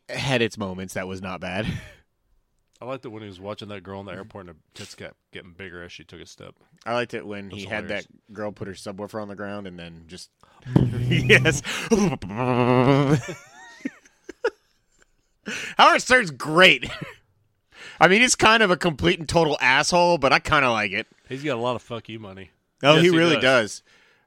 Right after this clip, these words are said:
Speaker 3: Anyways.
Speaker 1: My favorite story of his is always when a guy called into the show and said, "Hey, my best friend just died. Can you play a song for him?" And he played Another One <laughs> Bites the Dust.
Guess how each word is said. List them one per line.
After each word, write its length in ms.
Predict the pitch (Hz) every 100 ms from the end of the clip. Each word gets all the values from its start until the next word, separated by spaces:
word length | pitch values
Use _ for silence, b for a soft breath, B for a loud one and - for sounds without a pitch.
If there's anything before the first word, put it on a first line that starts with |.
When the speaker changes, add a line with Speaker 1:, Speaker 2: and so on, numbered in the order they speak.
| _
Speaker 3:
Anyways. 180 | 180 156
Speaker 1:
My 40 |
favorite 400 | 214 196 185 -
story 320 | - 202 175 143
of 100 | 120
his 260 | 131 117
is 100 | 110
always 240 | 123 120 113
when 360 | 117 113 110 -
a 120 | 110
guy 200 | 117 117
called 240 | 127 117
into 160 | 113 107
the 100 | 107
show 260 | - 113
and 140 | 107 104
said, 220 | - 110
"Hey, 160 | 120 120
my 160 | 113
best 300 | 110 113 117
friend 240 | 113 110 101
just 180 | 101
died. 260 | - 101 98
Can 140 | 110
you 80 | 104
play 240 | 98 110 101
a 40 |
song 240 | - 104 104
for 160 | 120
him?" 80 | 113
And 60 | 101
he 60 |
played 240 | - 107 95
Another 220 | 98 101
One 140 | 147
<laughs> 20 |
Bites 320 | 123 - - -
the 120 | 175
Dust. 840 | - - - - - - - -